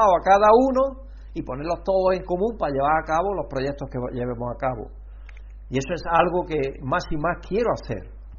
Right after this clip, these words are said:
pero tenemos que tener el tiempo también, claro, para poder hacerlo, y eso tenemos que apartarlo <laughs> cada uno individualmente, porque yo eso no puedo hacerlo.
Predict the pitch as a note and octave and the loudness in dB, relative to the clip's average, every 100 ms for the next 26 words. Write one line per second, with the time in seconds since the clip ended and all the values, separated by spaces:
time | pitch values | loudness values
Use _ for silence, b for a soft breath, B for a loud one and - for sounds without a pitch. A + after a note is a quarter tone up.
0 | - - C#3+ C3 C3+ C#3+ D3+ D#3 D3 D3 | -16 -6 -4 -2 -2 -2 -2 -2 -2 -2
1 | C#3 B2 D#3+ C#3 C#3 C3 D#3 C3 C3 B2+ | -2 -4 -6 -6 -6 -6 -6 -6 -4 -4
2 | B2 A#2 A2 A2+ A#2 G#2 D3+ C3+ A2 A2 | -4 -6 -6 -8 -8 -8 -8 -8 -8 -10
3 | A#2 C3 C3+ C#3+ D3 C#3 B2+ C#3+ C3+ C3+ | -10 -8 -6 -6 -6 -6 -6 -4 -4 -4
4 | B2 D3 - C#3+ C#3 C3 C3 C3 B2+ C#3+ | -4 -4 -2 -4 -2 -2 0 0 0 -4
5 | C#3 A2+ A2 G#2+ B2+ - C3 A2+ B2+ B2 | -6 -8 -10 -8 -8 -8 -10 -6 -6 -6
6 | D3 A#2+ | -8 -12